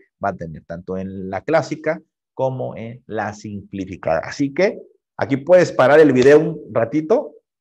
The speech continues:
tomarle un pantallazo, regresarlo tantito, apuntarlo, porque esto es fundamental para cuando estés con tu paciente con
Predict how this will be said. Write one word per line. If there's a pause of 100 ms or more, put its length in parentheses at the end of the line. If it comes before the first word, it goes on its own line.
(520)
tomarle
un
pantallazo,
regresarlo
tantito,
apuntarlo,
porque
esto
es
fundamental (240)
para
cuando
estés
con
tu
paciente
con